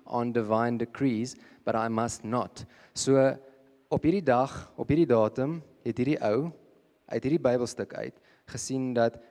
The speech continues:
net soos Saul moet hy ook eintlik gehoorsaam wees aan God. Net soos Saul kan hy nie sy eie reëls maak nie. En hy, dis hoe hy dit gaan toepas. En aan die einde van dit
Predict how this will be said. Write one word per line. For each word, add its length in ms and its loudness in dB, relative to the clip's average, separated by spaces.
net 220 0
soos 240 -2
Saul 480 2
moet 140 -6
hy 120 0
ook 200 -2
eintlik 300 -8
gehoorsaam 500 -6
wees 220 -10
aan 100 -16
God. 220 -16
Net 220 0
soos 260 0
Saul 440 2
kan 160 -2
hy 100 0
nie 100 -2
sy 120 -2
eie 260 0
reëls 340 0
maak 280 -8
nie. 200 -14
En 100 -4
hy, 160 -4
dis 220 -4
hoe 80 0
hy 100 2
dit 140 -4
gaan 140 -8
toepas. 600 -10
En 120 -8
aan 80 -4
die 80 -10
einde 180 -2
van 160 -6
dit 240 -2